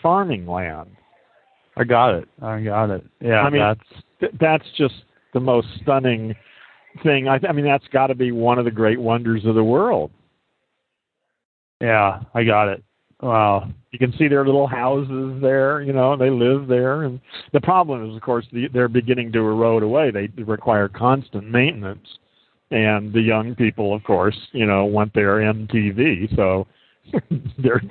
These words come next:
Speaker 1: taking off, and, uh, there's nobody, you know, increasingly, uh, they're, they're being abandoned, you know, and, um,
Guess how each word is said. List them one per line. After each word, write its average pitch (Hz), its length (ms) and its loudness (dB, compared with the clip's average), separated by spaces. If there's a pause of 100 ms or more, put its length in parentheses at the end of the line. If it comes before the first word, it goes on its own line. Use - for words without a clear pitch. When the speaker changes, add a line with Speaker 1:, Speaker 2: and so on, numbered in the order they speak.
Speaker 1:
taking 127 360 0
off, 135 340 0
and, 110 200 -8 (640)
uh, 113 540 0
there's 117 200 2
nobody, 117 680 2
you 123 140 0
know, 110 160 2
increasingly, 113 1000 2
uh, 101 260 0 (100)
they're, 113 240 2
they're 110 300 2
being 110 300 2
abandoned, 123 640 0 (160)
you 110 160 -6
know, 110 340 0
and, 107 360 0
um, 101 360 0